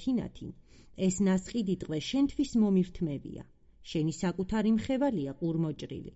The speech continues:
ვერ ამგონია თვით დიდებულმა კახეთის მეფემ, ჩემმა სიძემ,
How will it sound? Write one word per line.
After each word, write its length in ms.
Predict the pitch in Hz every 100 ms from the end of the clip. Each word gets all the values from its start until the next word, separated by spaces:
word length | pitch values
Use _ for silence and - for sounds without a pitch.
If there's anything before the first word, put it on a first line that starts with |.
| - - - - -
ვერ 140 | 285 302
ამგონია 440 | 277 320 262 175 170
თვით 220 | - 220 -
დიდებულმა 540 | 208 196 185 208 196 185 185
კახეთის 440 | 185 190 185 175 190
მეფემ, 340 | 247 277 156 - - -
ჩემმა 320 | - 247 202 185 185
სიძემ, 380 | 185 139 139